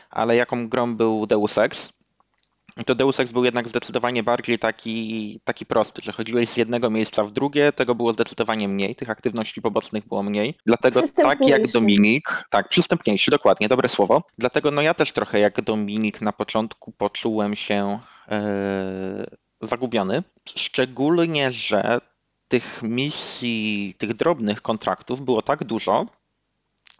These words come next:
Speaker 1: że one czasem wybijały mnie z tego, co akurat robiłem.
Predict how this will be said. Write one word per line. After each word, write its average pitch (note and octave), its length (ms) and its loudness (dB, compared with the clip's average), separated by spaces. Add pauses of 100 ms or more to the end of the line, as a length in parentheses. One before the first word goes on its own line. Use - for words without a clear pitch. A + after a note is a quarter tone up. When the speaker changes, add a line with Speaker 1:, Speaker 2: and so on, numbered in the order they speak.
(560)
Speaker 1:
że A#2+ 160 -2
one C#3+ 220 0
czasem E3 480 0
wybijały C#3+ 760 0
mnie C3+ 720 0 (140)
z - 80 -14
tego, D3+ 180 2
co C#3+ 120 0
akurat C3 260 0
robiłem. G2+ 420 -2